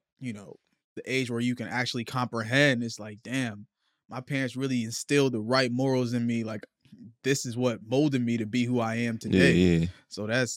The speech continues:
Speaker 1: that's always the dopest. And I appreciate that so much,
Speaker 2: Oh, yeah,
Speaker 1: you know,
Speaker 2: for
Speaker 1: at
Speaker 2: sure,
Speaker 1: this
Speaker 2: man.
Speaker 1: age. You just see, it's so many different situations where it's like, "Damn, if he had some guidance, damn, if he had some leadership,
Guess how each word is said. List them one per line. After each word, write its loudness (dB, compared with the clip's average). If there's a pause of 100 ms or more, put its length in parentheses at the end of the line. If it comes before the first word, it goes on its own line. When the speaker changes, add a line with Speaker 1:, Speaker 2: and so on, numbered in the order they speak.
Speaker 1:
that's 0
always 0
the -10
dopest. -2
And -10
I 2
appreciate 2
that -2
so 0
much, 2
Speaker 2:
Oh, 6
yeah, 6
Speaker 1:
you -6
know, -2
Speaker 2:
for 0
Speaker 1:
at 0
Speaker 2:
sure, 0
Speaker 1:
this 0
Speaker 2:
man. -2
Speaker 1:
age. -6
You -6
just -2
see, -2
it's -10
so -6
many -4
different -6
situations -6
where -10
it's -14
like, -12
"Damn, -6
if -14
he -4
had -4
some -8
guidance, 0 (340)
damn, 2
if -4
he 2
had 4
some 0
leadership, 2